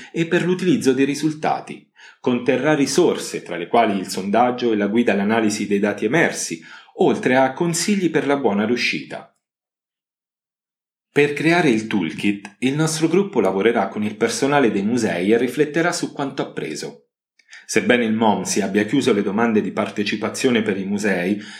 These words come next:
vi invitiamo a seguire l'avanzamento del progetto su museum social impact punto org, a chattare con il nostro team e a rimanere aggiornati su presentazioni, workshop di conferenze nazionali e regionali.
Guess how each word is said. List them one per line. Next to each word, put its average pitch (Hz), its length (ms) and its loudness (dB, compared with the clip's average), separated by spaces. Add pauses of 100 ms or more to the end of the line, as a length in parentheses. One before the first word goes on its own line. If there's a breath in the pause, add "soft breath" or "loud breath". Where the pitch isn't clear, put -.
(180 loud breath)
vi 139 240 2
invitiamo 135 560 2
a 107 40 0
seguire 156 420 2
l'avanzamento 117 680 0
del 101 180 2
progetto 104 720 -2
su 127 540 -2
museum 151 680 0
social 135 460 2
impact - 640 -6
punto 123 420 0
org, - 320 -10 (360 loud breath)
a - 100 -4
chattare 120 420 2
con 101 140 -2
il 101 80 2
nostro 101 340 -4
team 113 340 0 (220 loud breath)
e 180 160 2
a 185 60 2
rimanere 180 420 2
aggiornati 143 540 -2
su - 240 -2
presentazioni, 120 880 2
workshop 110 800 0
di 135 140 -2
conferenze 135 680 0
nazionali 110 720 0
e 123 200 2
regionali. 123 800 -2